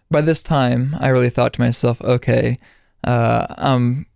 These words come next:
pretty close to twenty-one, and I may as well, you know, start, you know, doing a lot of the things that a lot of my other friends at colleges were,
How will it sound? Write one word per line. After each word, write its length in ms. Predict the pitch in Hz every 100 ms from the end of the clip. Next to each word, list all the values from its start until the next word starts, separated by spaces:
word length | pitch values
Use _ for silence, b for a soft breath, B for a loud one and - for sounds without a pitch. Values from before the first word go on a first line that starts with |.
| _ _ _ _
pretty 180 | - 175
close 420 | 131 - 139 131 -
to 540 | 151 127 120 117 - -
twenty-one, 600 | - 123 117 117 113 117
and 140 | 117
I 120 | 117
may 160 | 120 127
as 180 | 120 127
well, 300 | 123 120 117
you 100 | 127
know, 80 | 117
start, 320 | - 131 -
you 80 | 135
know, 120 | 117
doing 300 | 123 131 120 -
a 60 |
lot 180 | 135 123
of 80 | 120
the 60 | 120
things 200 | 123 120
that 80 | 120
a 40 |
lot 100 | 120
of 60 | 120
my 80 |
other 160 | 117 117
friends 320 | - 117 117
at 180 | 131 - _ -
colleges 480 | - 120 117 120 117
were, 140 | 120